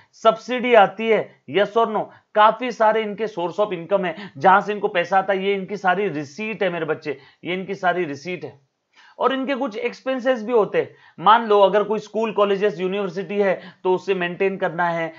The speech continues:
सैलरी देना है सभी का, मेंटेनेंस एक्सपेंसेस है, ऐसे इनके काफी सारे खर्चे भी है। जिस ऑब्जेक्टिव के लिए ये फॉर्म हुए हैं उस ऑब्जेक्टिव के लिए भी खर्चा करना है।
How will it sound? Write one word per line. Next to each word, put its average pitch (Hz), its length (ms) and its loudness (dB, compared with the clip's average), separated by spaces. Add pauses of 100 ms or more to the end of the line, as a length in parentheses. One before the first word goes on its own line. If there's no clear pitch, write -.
(140)
सैलरी 185 580 0
देना 180 260 -2
है 175 100 0
सभी 165 300 -4
का, 160 260 2 (240)
मेंटेनेंस 196 760 -4
एक्सपेंसेस 180 640 -6
है, 175 140 -4 (200)
ऐसे 202 240 -4
इनके 226 220 -4
काफी 196 360 0
सारे 202 280 0
खर्चे 170 380 -4
भी 185 140 -2
है। 147 120 -4 (240)
जिस 220 280 -6
ऑब्जेक्टिव 196 720 -2
के 233 100 -2
लिए 226 200 -4
ये 226 160 -2
फॉर्म 202 280 2
हुए 196 180 -2
हैं 202 380 -4
उस 220 200 -2
ऑब्जेक्टिव 226 600 -2
के 233 100 -4
लिए 247 160 -4
भी 220 100 -6
खर्चा 208 320 0
करना 185 240 -4
है। 143 160 -10